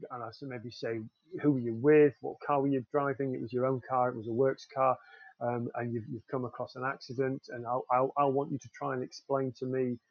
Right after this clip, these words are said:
which way the vehicles were facing, because that's something that the police can get hold of, 'cause that's something we deal with every day. So you were in the, the, the outside lane of the dual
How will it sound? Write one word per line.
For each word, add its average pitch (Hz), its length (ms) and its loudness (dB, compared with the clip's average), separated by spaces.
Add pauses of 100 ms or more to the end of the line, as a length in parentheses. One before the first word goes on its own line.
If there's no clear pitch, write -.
(100)
which 160 200 -8
way 131 120 0
the 123 100 0
vehicles 143 480 2
were 123 160 -6
facing, 113 520 -4
because - 220 -16
that's - 280 -6
something 127 240 -2
that 123 100 -6
the 123 140 -12
police 127 180 -4
can 120 220 -12
get 131 100 -2 (100)
hold 135 180 2
of, 113 140 -8
'cause 120 140 -18
that's 151 180 -4
something 135 200 0
we 123 80 0
deal 135 160 0
with 120 120 -2
every 120 280 -8
day. 120 200 -4 (380)
So 120 300 -8 (300)
you 127 120 2
were 123 140 0
in 117 80 -4
the, 117 360 -8 (120)
the, 135 100 -4 (100)
the 123 100 -2
outside 123 440 -2
lane 123 260 -2
of 113 140 -10
the 110 80 -16
dual 117 260 -4